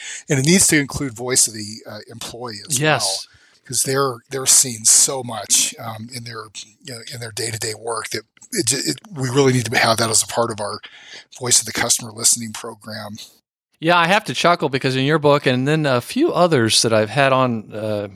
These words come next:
Speaker 2: about customer experience, <laughs> they, they explain, you know, if you would just listen to your employees, <laughs> you're, you're gonna
Speaker 1: There's
Speaker 2: do
Speaker 1: so
Speaker 2: well.
Speaker 1: much there.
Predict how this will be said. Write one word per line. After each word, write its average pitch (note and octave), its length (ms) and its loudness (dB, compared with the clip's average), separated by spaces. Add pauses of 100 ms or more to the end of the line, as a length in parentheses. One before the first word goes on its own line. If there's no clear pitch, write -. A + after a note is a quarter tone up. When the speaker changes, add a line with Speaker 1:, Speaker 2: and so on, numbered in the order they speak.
(240)
Speaker 2:
about B2 540 0
customer C#3+ 380 0
experience, C#3 680 2 (200)
<laughs> - 180 -4
they, A3 120 0 (480)
they E3+ 200 6
explain, F#3+ 420 2
you F#3 60 2
know, F#3 100 4
if E3+ 180 0
you G#3 140 2
would A3 100 2
just C#4+ 240 2
listen G#3+ 300 0
to E3+ 80 -2
your D3+ 160 2
employees, A#2 960 -4 (100)
<laughs> - 500 -6
you're, G3 100 4 (300)
you're B3 120 -8
gonna F#3+ 180 -4
Speaker 1:
There's E3 100 -2
Speaker 2:
do A#3+ 100 6
Speaker 1:
so G#3+ 120 6
Speaker 2:
well. D3 160 6
Speaker 1:
much - 180 2
there. A2+ 200 -8